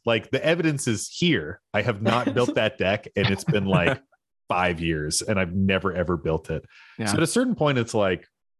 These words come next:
Speaker 1: don't I just wanna trade the cards that I'm not using into cards that I will actively use,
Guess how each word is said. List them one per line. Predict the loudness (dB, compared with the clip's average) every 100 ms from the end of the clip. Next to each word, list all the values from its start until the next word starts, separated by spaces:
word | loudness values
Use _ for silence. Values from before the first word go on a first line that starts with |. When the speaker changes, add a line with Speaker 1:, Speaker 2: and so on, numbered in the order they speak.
| _ _ _ _ -6
Speaker 1:
don't | 0 2
I | 2
just | 2 0
wanna | 0 2 2 2 -2 _ _ _ -12
trade | -4 2 2 2 -4 _ -6
the | -4
cards | 0 0 2
that | 0
I'm | 0 -2 -6 -2
not | 0 0 0
using | -2 0 0 -2 -4 _ -4
into | -2 -2
cards | -2 -2
that | 0 -2
I |
will | 0 0 0 0
actively | -2 -4 -4 -2 0
use, | 2 2 2 -2